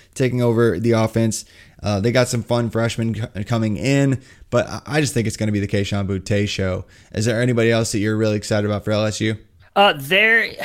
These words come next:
Speaker 2: Deion Smith, who, who played with the second team for both teams in that spring game, is a player that I'm really excited about. He's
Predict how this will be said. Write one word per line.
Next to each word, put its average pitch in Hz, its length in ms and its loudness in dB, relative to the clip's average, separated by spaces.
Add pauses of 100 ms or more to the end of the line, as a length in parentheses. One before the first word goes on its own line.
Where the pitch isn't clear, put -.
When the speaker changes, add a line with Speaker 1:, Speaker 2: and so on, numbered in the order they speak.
(260)
Speaker 2:
Deion 285 420 -4
Smith, 131 540 -4
who, 151 220 -2
who 160 120 -2
played 196 380 -2
with 202 180 -4
the 147 80 -8
second 175 480 -2
team 160 500 -2
for 170 200 2
both 196 420 2
teams 123 460 -4
in 151 240 2
that 139 180 2
spring 156 400 -2
game, 139 380 2
is 143 320 4
a 143 80 2
player 170 340 4
that 143 240 0
I'm 147 300 2
really 147 180 0
excited 131 480 0
about. 127 300 0
He's 170 420 -6